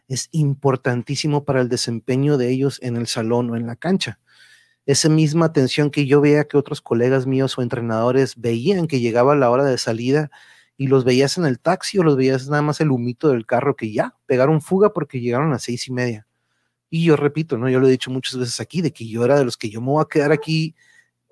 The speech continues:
quince, treinta, una hora si tengo que hablar con cinco o seis papás que tienen alguna duda o que ocupan ayuda o apoyo en ciertas áreas que a lo mejor no pueden manejar, porque nosotros como entrenadores, lo, lo decíamos ayer,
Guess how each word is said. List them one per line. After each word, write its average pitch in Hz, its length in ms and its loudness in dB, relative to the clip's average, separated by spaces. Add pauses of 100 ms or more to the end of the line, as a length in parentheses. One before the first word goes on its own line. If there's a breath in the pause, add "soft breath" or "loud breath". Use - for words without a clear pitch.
(140)
quince, 170 540 0
treinta, 165 720 -2
una 160 300 2
hora 165 200 4
si 165 120 -10
tengo 139 220 0
que - 100 -4
hablar 147 180 -2
con 143 180 -4
cinco 151 360 -4
o 143 40 0
seis 143 200 -4
papás 151 420 -2
que - 120 -6
tienen 135 240 -4
alguna 127 380 -2
duda 139 340 4
o 117 60 -2
que 117 100 -6
ocupan 131 420 -4
ayuda 139 540 -2
o 117 100 -2
apoyo 127 340 0
en 120 80 -2
ciertas 123 460 -4
áreas 123 300 -4
que 110 260 -2
a 107 60 -2
lo 104 80 -4
mejor 107 320 -6
no 123 100 0
pueden 123 300 -2
manejar, 123 480 -4 (320 loud breath)
porque 151 200 2
nosotros 160 320 4
como 170 200 4
entrenadores, 151 640 4
lo, 143 100 4
lo 120 240 0
decíamos 120 400 -4
ayer, 143 320 2